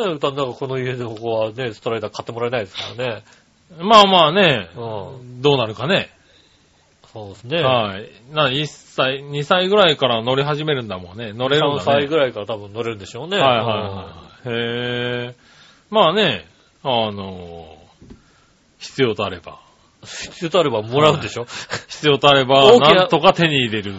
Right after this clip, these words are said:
Speaker 1: 大きな声で言うとかさ。
Speaker 2: はい、大きな声で言うですよね。
Speaker 1: あとはね、メルカリで安いのを買うとかね。
Speaker 2: 世の中ね、
Speaker 1: うん。
Speaker 2: どっかから漏れてくるもんですからね。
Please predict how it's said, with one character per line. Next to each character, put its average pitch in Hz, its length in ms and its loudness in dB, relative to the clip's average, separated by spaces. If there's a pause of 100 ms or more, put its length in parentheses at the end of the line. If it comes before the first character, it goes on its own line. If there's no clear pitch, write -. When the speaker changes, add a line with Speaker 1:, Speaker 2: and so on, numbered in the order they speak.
(160)
Speaker 1:
大 214 160 4
き 185 80 -4
な 151 100 2
声 160 220 6
で 120 120 -2
言 151 200 0
う 147 40 -2
と 135 80 -2
か 117 60 4
さ。 107 60 0
Speaker 2:
は 117 100 4
い、 139 120 8
大 - 40 0
き 139 80 0
な 123 100 0
声 110 180 0
で 95 100 -8
言 110 140 -2
う - 20 -6
で 98 100 -10
す - 100 -14
よ 92 120 -8
ね。 101 240 -8
Speaker 1:
あ 92 160 2
と 147 160 2
は 117 180 2
ね、 131 260 0
メ 135 160 2
ル 190 80 0
カ 202 120 4
リ 190 100 0
で 170 80 0
安 160 280 4
い 180 60 -2
の 135 160 -4
を 104 40 -8
買 117 200 -6
う 113 60 -6
と 107 100 -12
か 110 140 -14
ね。 139 100 -8
Speaker 2:
世 123 60 -2
の 123 140 -4
中 113 600 0
ね、 139 360 2
Speaker 1:
う 104 60 -10
ん。 - 20 -12
Speaker 2:
ど 127 120 -2
っ - 20 -20
か 180 160 2
か 208 140 6
ら 214 100 8
漏 151 180 2
れ 147 140 4
て 139 120 0
く 117 60 -6
る 117 100 -2
も 110 140 -2
ん 110 60 -6
で 104 80 -6
す - 80 -20
か 90 80 -14
ら 85 80 -18
ね。 147 260 -6